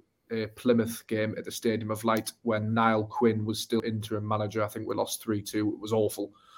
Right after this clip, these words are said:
Um, I think we were second bottom or something. It was terrible. Roy Keane came in not long after. I remember the buzz around the town. It sent shockwaves. I remember the front page of the Echo when he came in.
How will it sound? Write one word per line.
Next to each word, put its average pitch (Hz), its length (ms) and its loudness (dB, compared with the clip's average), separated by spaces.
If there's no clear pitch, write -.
Um, 107 400 -2
I 101 40 -10
think - 220 -12
we 117 80 -2
were 107 120 2
second 110 400 -4
bottom 110 300 2
or 107 80 -2
something. 107 380 -8
It - 100 -14
was 104 100 -10
terrible. 107 540 0
Roy 120 160 8
Keane 117 260 2
came 113 240 4
in 110 80 4
not 110 180 2
long 110 140 2
after. 113 340 2
I 110 80 2
remember 110 260 4
the 107 100 0
buzz 117 240 6
around 113 260 8
the 113 100 2
town. 110 340 4
It 104 100 -6
sent 107 220 0
shockwaves. 110 840 2
I - 80 -8
remember 113 220 0
the 110 60 -2
front 117 260 2
page 110 300 0
of 101 100 -6
the 110 140 0
Echo 117 260 6
when 104 180 2
he 104 80 -8
came 107 360 0
in. 117 320 6